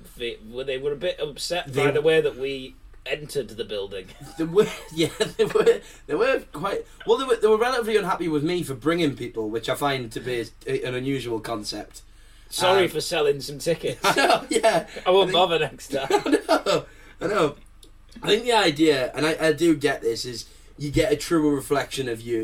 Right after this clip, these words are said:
Speaker 2: you, whether you're funny, by doing it to strangers. Because naturally you, as a friend, w-, are gonna be nicer to me, um, and more supportive.
Speaker 1: And more horrible to the others.
Speaker 2: Y-, yeah, probably. So I understand <laughs> that that's, that's there.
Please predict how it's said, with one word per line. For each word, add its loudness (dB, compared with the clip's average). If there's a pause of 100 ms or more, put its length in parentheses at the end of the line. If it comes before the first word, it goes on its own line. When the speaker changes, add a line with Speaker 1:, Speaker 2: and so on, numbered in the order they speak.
Speaker 2:
you, -14 (240)
whether -4
you're -10
funny, -6 (720)
by 0 (760)
doing 2
it -8
to -10
strangers. -8 (840)
Because 0
naturally -4
you, -8 (100)
as -6
a -8
friend, -4
w-, -8
are -4
gonna -4
be -12
nicer 0
to -10
me, -8 (440)
um, -2 (260)
and -2
more 0
supportive. 0
Speaker 1:
And -2
more 4
horrible 2
to -10
the -4
others. -8
Speaker 2:
Y-, -4 (100)
yeah, 2
probably. 0
So 2
I 6
understand 2
<laughs> -10
that -2
that's, 2
that's 0
there. 0